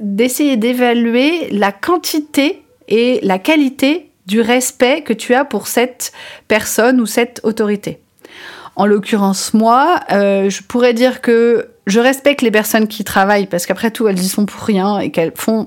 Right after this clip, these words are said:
parfois de leur mieux. Bon, enfin, ça va s'arrêter là, quoi. Euh, mon respect pour l'administration française en général,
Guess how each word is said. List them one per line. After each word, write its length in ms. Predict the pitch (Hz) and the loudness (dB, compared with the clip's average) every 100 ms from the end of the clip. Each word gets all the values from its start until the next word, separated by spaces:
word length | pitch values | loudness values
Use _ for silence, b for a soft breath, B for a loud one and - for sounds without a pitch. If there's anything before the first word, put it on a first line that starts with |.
| - | -2
parfois 520 | 214 185 - 220 196 - | -2 -2 -2 0 0 -2
de 80 | 202 | -4
leur 180 | 180 - | -2 0
mieux. 280 | 208 269 403 B B B B B B B B B B | 2 2 0 B B B B B B B B B B
Bon, 80 | 214 | 0
enfin, 160 | 226 339 | 2 4
ça 120 | 320 | 4
va 120 | 302 | 2
s'arrêter 320 | 277 254 247 | 4 2 4
là, 180 | 254 175 | 2 2
quoi. 300 | - - - - | -2 -2 -4 -4
Euh, 300 | - 185 185 | 0 2 2
mon 140 | 190 226 | 2 2
respect 360 | 240 247 247 | 2 4 2
pour 240 | 247 220 185 | 2 0 -2
l'administration 920 | 180 214 294 285 285 277 - 254 254 254 | 0 2 2 4 2 0 -2 -2 0 -2
française 720 | 254 247 247 - 247 226 196 | -2 -2 0 2 2 2 -2
en 160 | - 196 | -2 -2
général, 800 | 185 202 190 185 214 302 339 | 0 0 2 2 4 4 2